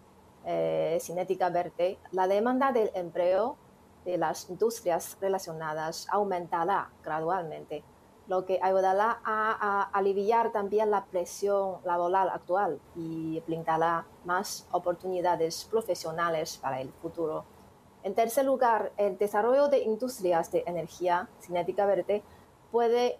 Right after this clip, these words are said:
promover la innovación tecnológica y mejorar la competitividad indi-, eh, industrial, eh, de nuestro país.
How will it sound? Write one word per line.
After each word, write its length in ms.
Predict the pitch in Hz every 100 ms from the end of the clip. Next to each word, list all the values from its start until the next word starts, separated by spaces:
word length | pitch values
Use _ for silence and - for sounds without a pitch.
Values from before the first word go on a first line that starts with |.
| 196
promover 520 | 220 208 202 208 214
la 280 | 208 185 -
innovación 840 | 202 196 185 175 - 208 185 151 135
tecnológica 800 | 165 208 151 160 - - - - - - -
y 160 | 165 -
mejorar 480 | 175 165 170 180 180
la 140 | 175
competitividad 880 | 185 175 170 170 160 170 202 208 175 -
indi-, 380 | 175 175 160 -
eh, 140 | 170 -
industrial, 680 | 202 185 - 165 170 196 143 - -
eh, 40 | 135 131 -
de 260 | 123 92 92
nuestro 280 | 151 151 165
país. 520 | 165 165 151 - -